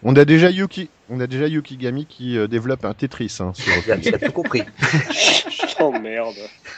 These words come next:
Speaker 1: Donc voilà, donc, euh, à, à moi d'ouvrir un peu ma bouche. Euh, ouais, l'Oculus Rift, ça fait rêver sur plein de points.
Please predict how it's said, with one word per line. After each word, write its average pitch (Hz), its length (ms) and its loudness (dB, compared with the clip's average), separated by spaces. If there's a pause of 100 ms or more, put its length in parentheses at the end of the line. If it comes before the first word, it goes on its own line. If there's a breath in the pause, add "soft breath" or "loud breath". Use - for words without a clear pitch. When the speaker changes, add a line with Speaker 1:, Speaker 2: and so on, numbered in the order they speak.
(2000 loud breath)
Speaker 1:
Donc 175 200 4
voilà, 156 280 8
donc, 127 360 4
euh, 127 300 6
à, 131 100 4 (200)
à 160 40 6
moi 180 200 2
d'ouvrir 160 280 0
un 131 60 0
peu 139 120 -4
ma 120 140 2
bouche. 165 420 2 (580 soft breath)
Euh, 117 440 4
ouais, 156 160 4
l'Oculus 143 400 0
Rift, 196 220 -6 (300)
ça 110 180 -4
fait 139 200 0
rêver 131 360 4
sur 123 240 0
plein 120 300 0
de 127 80 0
points. 117 400 2